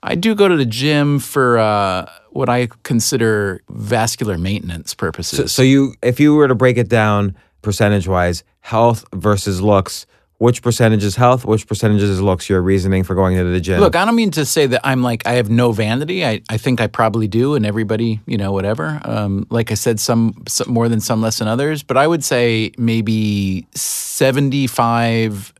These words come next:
Speaker 1: health versus twenty-five. No, no, I don't know about even. Yeah, yeah, we'll call it that. I
Speaker 2: Okay,
Speaker 1: don't
Speaker 2: so
Speaker 1: know.
Speaker 2: of that twenty-five, what are you trying to look better at with the, with your gym work?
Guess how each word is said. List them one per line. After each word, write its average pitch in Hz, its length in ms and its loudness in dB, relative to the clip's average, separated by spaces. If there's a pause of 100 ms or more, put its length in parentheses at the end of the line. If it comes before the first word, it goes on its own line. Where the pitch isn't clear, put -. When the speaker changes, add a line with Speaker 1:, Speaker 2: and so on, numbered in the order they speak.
(200)
Speaker 1:
health 117 440 -2
versus 113 380 -4
twenty-five. 104 640 -2
No, 190 180 2
no, 175 220 -4
I 160 160 -6
don't 285 120 -8
know 294 60 -6
about 202 240 -4
even. 151 360 -4 (800)
Yeah, 175 260 2
yeah, 196 280 0 (100)
we'll 185 240 -4
call 131 240 4
it - 60 -4
that. 104 200 -2
I 185 60 4
Speaker 2:
Okay, 135 160 4
Speaker 1:
don't - 80 2
Speaker 2:
so - 80 4
Speaker 1:
know. - 80 2
Speaker 2:
of 160 100 4
that 156 180 4
twenty-five, 113 640 2
what 117 280 2
are - 20 4
you 117 100 4
trying 113 280 2
to 110 260 0
look 107 240 -2
better 104 260 4
at 95 280 0
with 98 160 -4
the, 87 160 -6
with 92 180 -6
your 98 140 2
gym 92 240 -2
work? 85 320 -4